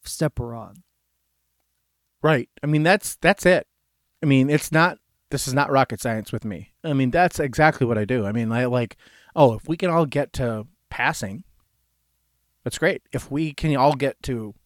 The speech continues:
Speaker 2: above average, that's even better. But if we can all come aboard with, like, the greatest thing, which would be an A, would be like, "Hey, we're all there." And some things we are all there on, you know,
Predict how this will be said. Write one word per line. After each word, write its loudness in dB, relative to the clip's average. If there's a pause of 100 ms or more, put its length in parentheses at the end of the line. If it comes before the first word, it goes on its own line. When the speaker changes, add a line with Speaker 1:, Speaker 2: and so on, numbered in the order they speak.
(960)
Speaker 2:
above -6
average, -2
that's -10
even -4
better. 0 (500)
But -2
if -6 (360)
we 0
can -4
all 6
come 0
aboard 2 (920)
with, 0 (240)
like, -4
the -10
greatest 0
thing, -2
which -2
would -6
be -6
an -6
A, 0 (500)
would 2
be 2
like, -4
"Hey, 4
we're -8
all 6
there." 0
And 0
some 4
things 2
we 4
are -2
all -2
there -10
on, -14
you -2
know, 0